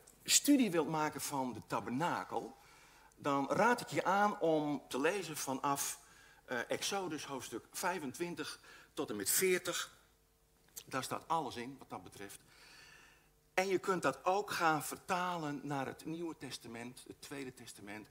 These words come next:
En de Hebreeënbrief schrijft daar ook heel veel over. En ik, ik, ik, ik lees als, als intro lees ik een stukje uit Exodus hoofdstuk vijfentwintig. En daar staat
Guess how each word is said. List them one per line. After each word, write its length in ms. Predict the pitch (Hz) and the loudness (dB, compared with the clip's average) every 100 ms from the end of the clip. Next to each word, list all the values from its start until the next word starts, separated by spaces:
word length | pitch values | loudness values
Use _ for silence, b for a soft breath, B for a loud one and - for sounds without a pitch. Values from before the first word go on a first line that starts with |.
| B B B B | B B B B
En 280 | - 120 107 | -4 -4 -2
de 60 | 113 | -6
Hebreeënbrief 960 | 98 104 92 123 147 139 98 113 113 | -4 -4 0 0 0 -2 -6 -8 -6
schrijft 400 | - - 117 107 | -6 -6 -8 -8
daar 140 | 104 98 | -10 -12
ook 220 | 113 110 | -12 -12
heel 200 | - 90 | -10 -12
veel 320 | 80 - 80 - - - | -14 -16 -16 -18 -20 -20
over. 260 | - - _ _ _ _ _ _ _ _ _ _ _ _ _ _ _ _ _ _ _ _ B B B B B B B B _ _ _ _ _ _ _ _ _ _ _ - | -20 -20 _ _ _ _ _ _ _ _ _ _ _ _ _ _ _ _ _ _ _ _ B B B B B B B B _ _ _ _ _ _ _ _ _ _ _ 0
En 160 | 180 185 | 2 4
ik, 160 | 175 | 2
ik, 220 | - 151 | 2 0
ik, 240 | - 165 143 | 2 0 2
ik 200 | 170 143 | 0 2
lees 540 | 165 185 196 - - - _ _ _ _ _ _ _ _ | 4 4 2 -2 -6 -12 _ _ _ _ _ _ _ _
als, 580 | - 147 143 - - - - | -2 0 0 -2 -4 -6 -2
als 320 | 131 120 - | 0 0 0
intro 720 | 170 180 - 160 143 139 131 | 0 0 2 4 4 4 0
lees 300 | 139 147 147 | 2 2 2
ik 160 | 135 - | -2 -6
een 100 | 117 | -10
stukje 460 | - 160 - 143 - | -6 -6 -4 -6 -2
uit 320 | 117 117 - - | -2 -2 -8 -6
Exodus 500 | 135 131 143 117 104 | -4 -4 -6 -6 -10
hoofdstuk 400 | 117 104 - 98 | -12 -12 -12 -12
vijfentwintig. 840 | - 143 139 98 - 92 78 - - | -8 -6 -6 -10 -12 -14 -14 -20 -10
En 140 | 117 | -8
daar 120 | 107 107 | -8 -6
staat 320 | 147 143 | -6 -6